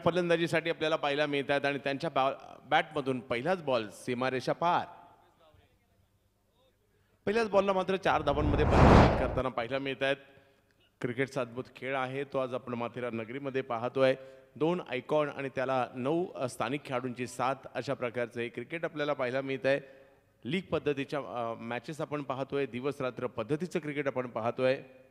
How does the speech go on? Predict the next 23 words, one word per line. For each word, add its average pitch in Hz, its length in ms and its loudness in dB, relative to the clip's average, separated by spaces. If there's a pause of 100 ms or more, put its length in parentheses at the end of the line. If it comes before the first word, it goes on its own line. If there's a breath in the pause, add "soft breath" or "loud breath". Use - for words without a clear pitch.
(600)
यावेळेला 131 300 2
खोलवर 143 180 -4
टप्प्याचा 139 380 0
चेंडू, 143 380 0
त्यालाही 147 340 2
मात्र 147 260 2
खूप 147 180 -4
चांगल्या 147 240 2
पद्धतीने 147 400 0
टोलावलंय. 151 560 2
सीमारेषच्या 151 520 -2
दिशेने 151 320 -2
बॉल 151 160 4
मार्गस्थ 147 420 -2
होताना 147 240 -2
पाहायला 143 260 0
मिळतोय. 143 300 0
बॉल 156 220 2
अडवण्याचा 214 480 -2
प्रयत्न 180 320 -2
त्या 165 140 0
ठिकाणी 147 320 -2
झाला 120 300 2